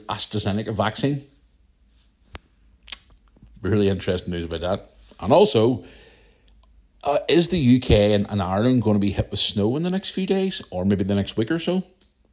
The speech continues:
Is snow on the way? More on that as well here on the Moore Army podcast today. But anyway, let's get into some of, of the stories that are sort of hitting the, the news over the last couple of days. Um,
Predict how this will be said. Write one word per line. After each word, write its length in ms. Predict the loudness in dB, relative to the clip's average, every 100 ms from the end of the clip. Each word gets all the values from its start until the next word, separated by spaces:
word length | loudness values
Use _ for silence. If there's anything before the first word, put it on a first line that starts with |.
| _ _ _ _ -4
Is 180 | 2
snow 400 | 4 6 6 6
on 160 | 6 6
the 60 | 6
way? 360 | 4 4 -2 _ _ _ _ _ -4 -4 -4 -20 -20 _ _ _ _ _ -4
More 200 | -2 0
on 140 | -2
that 160 | -2 -4
as 140 | -6
well 140 | -6 -6
here 180 | -6
on 100 | -6
the 60 | -6
Moore 140 | -8
Army 160 | -8 -10
podcast 500 | -10 -10 -8 -8 -10
today. 340 | -10 -8 -8 -10 _ _ 2
But 160 | 4
anyway, 240 | 6 6 4
let's 140 | 4
get 100 | 4
into 140 | 4
some 180 | 2 2
of, 240 | 0 -4 -2
of 260 | -2 -4
the 80 | -8
stories 500 | -6 -2 0 0 0
that 100 | -2
are 200 | -2 -6
sort 180 | -6 -4
of 80 | -2
hitting 240 | -4 -2
the, 240 | -2 -2 -8 -16 -20 _ -20 -20 _ -20 -20 -20 -18 -4
the 80 | 2
news 400 | 4 6 6 6
over 100 | 4
the 100 | 4
last 300 | 4 2 2
couple 220 | 0 2
of 60 | 2
days. 680 | 2 2 0 -2 -4 -10 -14 -4
Um, 640 | 0 2 2 2 2 0